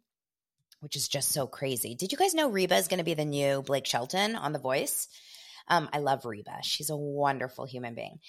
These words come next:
But Kelly Clarkson is so awesome. She's such an incredible performer. Her voice is by far one of the best voices of, of our generation. There's no question. I would love to go see it. You guys were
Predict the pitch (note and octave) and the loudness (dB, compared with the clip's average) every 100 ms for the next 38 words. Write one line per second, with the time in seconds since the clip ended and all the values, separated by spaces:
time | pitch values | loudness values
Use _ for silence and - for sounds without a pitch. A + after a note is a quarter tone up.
0 | - - F#3 F#3 - A3 C4+ A#3 G#3+ - | -20 -2 0 0 2 2 4 4 4 2
1 | G3 E3+ - D#3 - - G#3 G#3 - C#3 | 2 0 0 0 2 6 10 10 10 6
2 | C#3+ - C#3 C#3+ D#3 - - - F#3 F#3+ | 4 2 2 2 0 0 2 4 2 2
3 | F#3+ D3+ C#3+ C3 B2 C3 A#2+ B2 A#2+ C3 | -2 0 -2 -2 -4 -6 -4 -4 -4 -8
4 | B2+ D3+ D#3+ - C3+ B2+ _ _ _ _ | -4 -2 0 0 -2 -2 _ _ _ _
5 | _ _ D3 F3+ - C#3 C3+ B2+ C#3 C#3 | _ _ 4 4 4 6 8 6 2 0
6 | C3+ C3+ - C#3 - C3+ B2+ - _ C3 | 2 0 2 0 0 -2 -4 -8 _ -4
7 | - B2+ D#3+ C3 A2+ A2+ B2+ B2+ B2 A#2+ | 6 6 8 4 2 -4 -2 0 0 0
8 | B2+ C3+ - - - B2 D3+ - - - | 0 -2 0 -2 0 -2 -2 -12 -20 -8
9 | - F3+ F3+ F3 F3 E3 E3 D#3 C#3 - | 6 8 8 6 8 8 6 2 2 0
10 | B2 - E3+ G#3 A3 G#3+ A3+ - D3+ D3 | -4 -4 -2 8 10 10 8 4 6 8